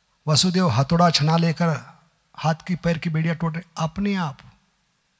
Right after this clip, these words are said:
क्योंकि वसुदेव ने सबसे बड़ा कार्य किया है। जैसे भगवान अवतरित लिए, अवतार लिए कारागृह में, तो अपने गले से लगाया, "आ गले लग जा, प्रीतिपूर्वकम तेषाम सततयुक्तानाम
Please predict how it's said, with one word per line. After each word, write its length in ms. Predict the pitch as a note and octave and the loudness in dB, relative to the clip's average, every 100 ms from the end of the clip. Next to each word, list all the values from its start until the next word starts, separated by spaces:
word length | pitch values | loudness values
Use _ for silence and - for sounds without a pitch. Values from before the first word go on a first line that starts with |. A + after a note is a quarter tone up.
| _ _ _ _ _ _ _ _ _ _ _ _ _ _ _ _ - | _ _ _ _ _ _ _ _ _ _ _ _ _ _ _ _ -16
क्योंकि 180 | - | -2
वसुदेव 400 | F3 D#3 G3 G3 | 2 2 2 0
ने 80 | G3+ | 0
सबसे 320 | - G3 - | 0 0 0
बड़ा 200 | G3 F#3+ | 2 0
कार्य 300 | F#3 F3 E3+ | 0 0 -2
किया 180 | D#3+ C3+ | -4 -8
है। 140 | F2+ F#2+ | -10 -2
जैसे 500 | D#3+ F#3 - B3+ B3 | 0 2 2 2 2
भगवान 400 | D3 F#3 G3 G3 | 2 4 2 2
अवतरित 500 | E3 E3 G3 F#3+ E3+ | 2 2 0 -4 -2
लिए, 300 | D3+ D3+ D#3+ - | -2 -2 -4 -2
अवतार 400 | D3+ E3+ F#3 D#3+ | 0 2 2 2
लिए 200 | D#3+ E3 | 0 -2
कारागृह 440 | - C#3+ D3 C#3+ | -2 0 0 0
में, 200 | E3+ G#3 | -2 -4
तो 160 | - F#3 | -4 -2
अपने 260 | D3+ F3 | -2 -2
गले 300 | D3 C3+ D#3 | -2 0 0
से 120 | - | -2
लगाया, 300 | C#3 A#2+ A2 - | -2 -4 -8 -8
"आ 120 | C#3+ D3 | -2 0
गले 220 | C#3+ C#3+ | 0 0
लग 140 | C#3 | -2
जा, 140 | B2+ B2 - _ _ _ _ _ _ - | -4 -8 -12 _ _ _ _ _ _ -4
प्रीतिपूर्वकम 760 | E3+ F3 F#3 D#3 D#3 D3+ - - - _ _ _ _ _ _ _ | 0 0 0 -4 -2 -2 -4 -14 -20 _ _ _ _ _ _ _
तेषाम 460 | - D3+ - E3+ E3+ | -2 2 2 2 0
सततयुक्तानाम 800 | D3+ D#3 D#3+ D#3+ - E3 F#3+ C4 | -2 -2 -2 -4 0 0 2 -2